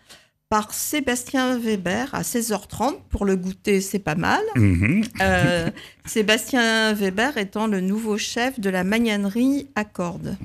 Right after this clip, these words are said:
Speaker 2: Ok, très bien. Et puis le, le dimanche, euh,
Speaker 1: Donc,
Speaker 2: trois démonstrations sur les mêmes, euh, le
Speaker 1: le
Speaker 2: même créneau horaire, hein.
Speaker 1: Voilà, le, le dimanche, il y aura également, euh,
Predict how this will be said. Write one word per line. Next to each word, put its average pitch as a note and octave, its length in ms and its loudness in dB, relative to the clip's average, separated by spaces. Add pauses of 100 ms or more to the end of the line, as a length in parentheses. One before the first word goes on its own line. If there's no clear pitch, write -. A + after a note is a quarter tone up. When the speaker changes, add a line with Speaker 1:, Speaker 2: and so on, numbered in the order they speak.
Speaker 2:
Ok, D3+ 280 0 (400)
très - 160 0
bien. E2 300 2
Et A#2+ 100 4
puis - 160 0
le, F#2+ 380 6
le F2+ 120 6
dimanche, F2+ 520 2
euh, F2+ 60 4
Speaker 1:
Donc, G3+ 100 2
Speaker 2:
trois A2 180 8
démonstrations F#2 560 4
sur A2+ 160 0
les G2+ 100 8
mêmes, G#2+ 280 6
euh, F#2+ 260 6
le F#2+ 100 6 (100)
Speaker 1:
le A2+ 40 4
Speaker 2:
même G#2 220 6
créneau A2 340 4
horaire, E2+ 280 2
hein. G#3+ 140 2
Speaker 1:
Voilà, A#3+ 360 2
le, A3 360 0
le A#3 180 0
dimanche, A#3+ 680 -2
il A#3 60 -2
y A3 40 0
aura A3+ 380 0 (100)
également, G#3+ 960 0
euh, F#3 840 -2